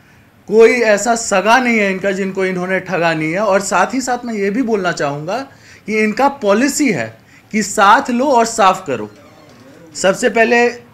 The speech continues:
दो हज़ार पाँच से लेकर के आज तक जो भी trend चलता रहा, उसके बाद हमारे जो गार्जियन हैं, आ, लालू जी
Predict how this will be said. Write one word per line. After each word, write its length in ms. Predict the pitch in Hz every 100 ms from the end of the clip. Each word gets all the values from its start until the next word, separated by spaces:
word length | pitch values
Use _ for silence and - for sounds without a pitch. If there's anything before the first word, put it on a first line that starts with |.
| _ _ - -
दो 200 | 160 196
हज़ार 300 | 214 220 220
पाँच 280 | 214 202 220
से 280 | - 233
लेकर 320 | 214 202 208 202
के 100 | 220
आज 340 | 180 185 190
तक 80 | 208
जो 220 | 180 190
भी 120 | 185
trend 320 | 226 196 190 214
चलता 380 | 202 175 208 202
रहा, 300 | 147 135 123 - _ -
उसके 280 | 175 - 202
बाद 280 | 208 208 202 -
हमारे 400 | 190 185 180 208
जो 140 | 208
गार्जियन 460 | 185 156 160 220 202
हैं, 180 | 175 151 - - _ _ _ _ -
आ, 340 | 143 156 156 151 - -
लालू 320 | 180 175 202
जी 280 | 180 196 196